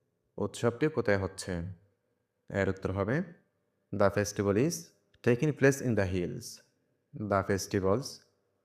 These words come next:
উৎসবটি, is মানে হয়, taking place সংগৃহীত হয়, in the hills পাহাড়ে, the festivals is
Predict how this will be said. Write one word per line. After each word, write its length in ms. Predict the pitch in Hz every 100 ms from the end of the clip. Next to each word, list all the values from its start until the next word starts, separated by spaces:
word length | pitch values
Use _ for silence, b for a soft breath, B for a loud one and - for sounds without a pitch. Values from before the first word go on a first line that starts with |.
| _ 104
উৎসবটি, 500 | - - 104 - 139 190 - _ _ _ _ -
is 80 | 101 104
মানে 140 | 95 92
হয়, 180 | 110 170 - _ _ _ _ _ -
taking 260 | 120 120 110
place 260 | 95 90 85 - _ _ _ _ _ _ -
সংগৃহীত 380 | - 110 104 104 107
হয়, 140 | 120 185 - _ -
in 60 | 113 110
the 80 | 104
hills 320 | 95 85 85 - - - _ _ _ _
পাহাড়ে, 360 | 104 98 98 87 110 - _ _ _ _ _ _
the 160 | 104 101 98
festivals 460 | 104 - 107 110
is 60 | 110